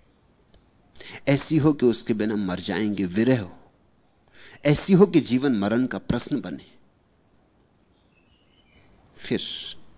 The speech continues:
प्रार्थना, मांग रहित, मांग शून्य, सिर्फ आह्लाद, सिर्फ आनंद की अभिव्यक्ति,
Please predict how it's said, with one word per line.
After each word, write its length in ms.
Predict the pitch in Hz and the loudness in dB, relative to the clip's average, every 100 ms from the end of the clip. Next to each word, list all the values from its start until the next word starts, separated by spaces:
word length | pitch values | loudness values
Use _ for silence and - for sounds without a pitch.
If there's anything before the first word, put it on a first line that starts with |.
| _ - - _ _ | _ -20 -20 _ _
प्रार्थना, 560 | - 92 - - 92 85 - - _ _ _ _ _ - - - | -4 -4 -4 -6 -6 -8 -20 -20 _ _ _ _ _ -20 -20 -4
मांग 380 | 117 113 107 95 | 2 4 2 0
रहित, 340 | 92 87 98 - - - _ _ - 107 | -2 -2 -6 -10 -20 -20 _ _ -14 -2
मांग 360 | 110 98 104 | 0 2 0
शून्य, 480 | - - 98 95 101 - - _ _ _ _ _ _ - _ _ _ _ _ _ - - - - _ - - - | -4 -2 0 -2 -10 -20 -20 _ _ _ _ _ _ -20 _ _ _ _ _ _ -20 -20 -20 -20 _ -20 -16 -10
सिर्फ 340 | - 233 202 | 0 0 0
आह्लाद, 680 | - 107 98 104 107 92 - - _ _ _ _ _ _ _ _ _ - | -4 -2 -2 -4 -6 -8 -12 -20 _ _ _ _ _ _ _ _ _ -4
सिर्फ 320 | - 214 - | 0 0 -2
आनंद 500 | - 104 208 101 - - _ - | -8 -6 -6 -10 -16 -20 _ -6
की 60 | |
अभिव्यक्ति, 640 | 98 104 101 95 - - | -4 -4 -6 -6 -12 -20